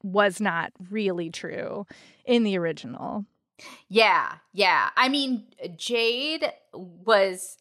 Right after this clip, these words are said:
Speaker 2: I'm, I'll just give it away, my favorite, is my favorite
Speaker 1: Oh, yeah.
Speaker 2: character so far.
Speaker 1: Hundred percent.
Speaker 2: And, um,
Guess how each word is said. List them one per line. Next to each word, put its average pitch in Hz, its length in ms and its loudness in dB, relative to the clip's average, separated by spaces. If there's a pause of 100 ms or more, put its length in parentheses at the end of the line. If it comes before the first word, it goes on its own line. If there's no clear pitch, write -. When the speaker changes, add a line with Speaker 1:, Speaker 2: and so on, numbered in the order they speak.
Speaker 2:
I'm, 165 240 2
I'll 165 160 0
just 165 260 -18
give 180 160 -4
it 160 80 -4
away, 160 240 -6
my 160 200 -6
favorite, 160 520 -8 (180)
is 175 160 -6
my 165 140 -4
favorite 320 220 4
Speaker 1:
Oh, 254 40 6
yeah. 233 280 6
Speaker 2:
character 208 300 -8
so 139 240 -10
far. - 180 -4
Speaker 1:
Hundred 403 440 6
percent. 247 640 0 (300)
Speaker 2:
And, 170 480 6
um, - 160 -20